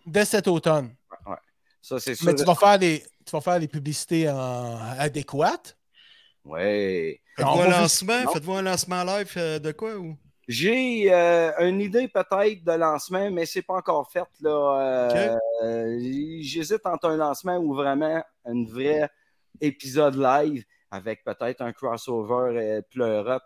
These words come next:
Speaker 2: et, euh, l'histoire répétée, là, justement.
Speaker 3: Ouais.
Speaker 1: Ouais, ouais, ouais, oui,
Speaker 3: Présenté
Speaker 1: oui.
Speaker 3: en live ou en, en, devant public, quoi ?
Speaker 2: Euh, devant
Speaker 1: En
Speaker 2: public.
Speaker 1: live devant public, qu'est-ce que t'en penses ?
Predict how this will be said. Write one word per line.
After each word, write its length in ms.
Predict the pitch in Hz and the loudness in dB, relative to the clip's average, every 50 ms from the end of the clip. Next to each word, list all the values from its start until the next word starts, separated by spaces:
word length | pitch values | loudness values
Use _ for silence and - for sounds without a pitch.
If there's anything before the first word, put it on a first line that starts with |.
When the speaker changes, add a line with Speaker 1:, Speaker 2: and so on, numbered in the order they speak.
| _ | _
Speaker 2:
et, 320 | 123 120 117 117 120 117 110 | -8 -8 -6 -6 -6 -4 -4
euh, 100 | 107 104 | -4 -6
l'histoire 360 | 104 - - - - 120 113 | -6 -10 -14 -6 -4 -4 -2
répétée, 540 | 110 113 101 - 107 98 - 190 202 240 208 | -2 -4 -4 -4 -6 -6 -6 -8 -10 -8 -8
là, 160 | 180 160 156 151 | -8 -8 -8 -8
justement. 260 | 147 - - 147 185 | -10 -10 -6 -4 -2
Speaker 3:
Ouais. 200 | 214 226 226 220 185 - _ | 0 0 -2 -2 -4 -10 _
Speaker 1:
Ouais, 580 | 151 170 196 240 262 254 240 226 196 180 170 165 | -2 0 2 4 4 4 2 2 2 2 2 2
ouais, 240 | 165 196 208 214 208 | 2 2 2 2 2
ouais, 240 | 190 180 202 214 208 | 2 2 4 4 4
oui, 300 | 185 175 208 233 233 220 | 2 2 0 0 2 2
Speaker 3:
Présenté 500 | 196 - - - 180 180 175 165 214 220 | 4 4 4 6 6 4 6 6 6 8
Speaker 1:
oui. 80 | 240 220 | 8 8
Speaker 3:
en 140 | 196 185 | 6 6
live 360 | 180 196 220 247 240 202 185 185 | 6 6 6 4 4 2 0 0
ou 100 | 180 170 | 2 2
en, 40 | 165 | 4
en, 560 | 165 160 151 160 160 156 151 147 147 143 143 | 4 4 2 2 2 2 2 2 4 2 2
devant 240 | 139 151 147 170 165 | 2 0 0 -2 -4
public, 380 | - 160 151 175 208 214 - | -6 -6 -4 -4 -4 -4 -4
quoi ? 220 | _ - 185 185 190 - _ _ _ _ _ - | _ -10 -10 -10 -10 -14 _ _ _ _ _ 0
Speaker 2:
Euh, 320 | 135 139 135 135 135 131 131 | 2 4 6 6 6 6 4
devant 280 | 127 143 139 143 180 | 4 2 2 4 2
Speaker 1:
En 60 | 175 175 | 2 4
Speaker 2:
public. 140 | 165 185 202 | 4 4 4
Speaker 1:
live 120 | 220 196 160 | 4 4 4
devant 260 | 190 185 170 196 190 | 4 6 6 6 4
public, 340 | 185 175 156 170 226 226 - | 4 0 -2 -2 -4 -2 -2
qu'est-ce 160 | - 170 - | -4 -6 -4
que 60 | - | -4
t'en 160 | - 160 151 143 | -4 -4 -4 -4
penses ? 360 | - 196 202 180 - - | -4 -6 -6 -6 -10 -14